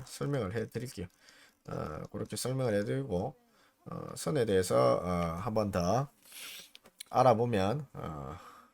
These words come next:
제가 다시 한번, 어, 조금 더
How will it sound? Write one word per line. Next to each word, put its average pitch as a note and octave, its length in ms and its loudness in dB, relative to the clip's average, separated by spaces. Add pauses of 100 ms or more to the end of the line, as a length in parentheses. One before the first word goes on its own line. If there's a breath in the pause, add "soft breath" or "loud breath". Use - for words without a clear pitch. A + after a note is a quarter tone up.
(140 loud breath)
제가 F#2 440 -2 (1040 soft breath)
다시 G#2+ 180 0
한번, F2+ 600 -2
어, D#2+ 220 -12 (140)
조금 G#2 360 0
더 F#2+ 300 -2